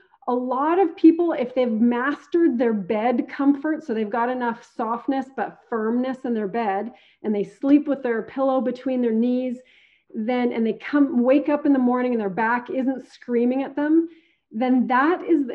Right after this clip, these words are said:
their back has had some rest from what, what aggravates it during the day. Then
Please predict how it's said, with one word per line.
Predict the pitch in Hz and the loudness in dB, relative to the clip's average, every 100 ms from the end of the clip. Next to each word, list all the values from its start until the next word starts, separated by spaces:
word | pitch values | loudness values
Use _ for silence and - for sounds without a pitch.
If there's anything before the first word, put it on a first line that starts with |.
| 226 | -2
their | 202 | 0
back | 196 240 254 | 0 0 0
has | 240 | -4
had | - 240 247 240 | -6 -4 -2 -2
some | 247 208 | -2 -2
rest | 208 214 262 - _ | 0 -2 -4 -10 _
from | 247 226 | -4 -2
what, | 220 208 - - | -2 -6 -10 -12
what | 208 208 190 - _ _ | -4 -4 -4 -10 _ _
aggravates | - 226 226 240 262 254 | -6 -4 -2 -2 -4 -4
it | 269 - | -6 -4
during | 233 220 214 | -2 0 0
the | 185 | -2
day. | 208 202 262 330 - _ _ _ _ - | -2 -2 -2 -6 -10 _ _ _ _ -10
Then | 220 254 254 262 - | -4 -2 -2 -4 -10